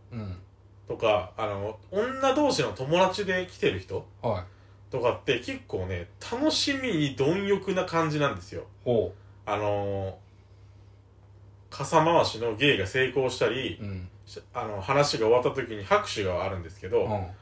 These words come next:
Speaker 2: めっちゃ拍手するんですよね。
Speaker 1: うん。
Speaker 2: し、あの、成功したら「おー」って言ったり、
Speaker 1: うん。
Speaker 2: あの、落語のくすぐりというか、
Speaker 1: うん。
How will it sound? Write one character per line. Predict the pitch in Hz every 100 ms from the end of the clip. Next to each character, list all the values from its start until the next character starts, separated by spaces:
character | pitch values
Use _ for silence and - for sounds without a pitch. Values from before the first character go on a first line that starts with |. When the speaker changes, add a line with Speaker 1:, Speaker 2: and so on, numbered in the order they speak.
| -
Speaker 2:
め | 175
っ | 240
ち | -
ゃ | 311
拍 | 311
手 | -
す | 135
る | 135
ん |
で | 95
す | 92
よ | 87
ね。 | 120
Speaker 1:
う |
ん。 | 120 117 110 107 107 107
Speaker 2:
し、 | - 262 247 135
あ |
の、 | 120 120 -
成 | - - 208
功 | 220
し | 196
た | 208
ら | 156
「お | 123 131 110
ー」 | 101
っ |
て | -
言 | 98
っ | 92
た | 120
り、 | 143 143 98
Speaker 1:
う |
ん。 | 101 92 87 - - - - - -
Speaker 2:
あ | 110
の、 | 101 95 98 - - - - - - - - -
落 | 123 120
語 | 110
の | 104
く | 98
す | - 135
ぐ | 123
り | 120
と | 120
い | 113
う | 101
か、 |
Speaker 1:
う |
ん。 | 98